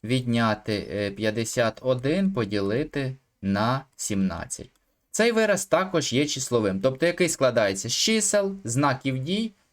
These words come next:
та дужок. Це числові вирази. Якщо вирази ще містять і букви, то це буквені вирази. Тому вирази, які містять букви, числа,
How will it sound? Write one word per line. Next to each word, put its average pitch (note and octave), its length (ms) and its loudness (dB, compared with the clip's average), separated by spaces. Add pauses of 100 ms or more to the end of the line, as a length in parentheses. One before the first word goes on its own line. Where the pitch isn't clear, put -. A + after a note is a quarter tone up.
та G3 160 2
дужок. G2 540 -2
Це A3 200 2
числові D#3+ 480 0
вирази. E2+ 500 -4 (640)
Якщо F3 420 2
вирази C#3+ 500 2
ще E3 160 2
містять B2+ 500 0
і E3 100 -2
букви, A#3 460 0
то G3 140 0
це A#3 160 2
буквені F3+ 520 2
вирази. B2 520 0 (520)
Тому C#3 480 2 (260)
вирази, E3+ 680 2 (280)
які F3+ 360 2
містять C3+ 440 0
букви, E3 680 0 (180)
числа, F3 760 2